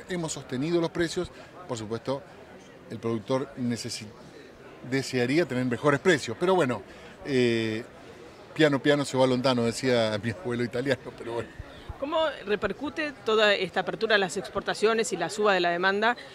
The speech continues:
Speaker 2: con lo que es, son las exigencias a los frigoríficos y al trabajo que se tiene que hacer puertas adentro en materia de, eh, bueno, del trabajo en blanco y de, de distintos estándares que tienen que cumplir los frigoríficos para poder exportar?
Speaker 1: Bueno, en el caso de,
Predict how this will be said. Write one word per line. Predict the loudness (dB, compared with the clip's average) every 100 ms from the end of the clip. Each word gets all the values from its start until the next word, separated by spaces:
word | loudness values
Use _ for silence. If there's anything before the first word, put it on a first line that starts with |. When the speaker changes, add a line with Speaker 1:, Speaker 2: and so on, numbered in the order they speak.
| -6
Speaker 2:
con | 2 4
lo | 4
que | 4 2
es, | 2
son | 0 0
las | 2
exigencias | 0 -2 0 2 2 -2
a | -2
los | -2
frigoríficos | -2 -2 -2 -6 -2 -2 -2
y | -6 -6 -4 -6 -6
al | -6
trabajo | -2 2 2 2 -6
que | -6
se | -4
tiene | -2 0
que | -2
hacer | -2
puertas | -2 -2 0 2
adentro | 4 4 2 0 0
en | 0
materia | -4 -4 0 0 0
de, | 0 -4 -6 -18 -18 -12
eh, | -8 -6
bueno, | -4 -6 -8 -12 -8
del | -10
trabajo | -6 -2 0 -2
en | 0
blanco | 4 4 4 0 2 2 4
y | 4
de, | 2 -4
de | -6 -6
distintos | -6 -6 -4 -6 -8 -14
estándares | -12 -2 2 2 0
que | -4
tienen | -4 -4
que |
cumplir | -6 -2 -4
los |
frigoríficos | -2 -2 -2 -4 -4
para | -4
poder | -2 -4
exportar? | -4 -6 -6 -8 -8
Speaker 1:
Bueno, | -4 -2
en | -2
el |
caso | -2 -4 -2
de, | -2 -4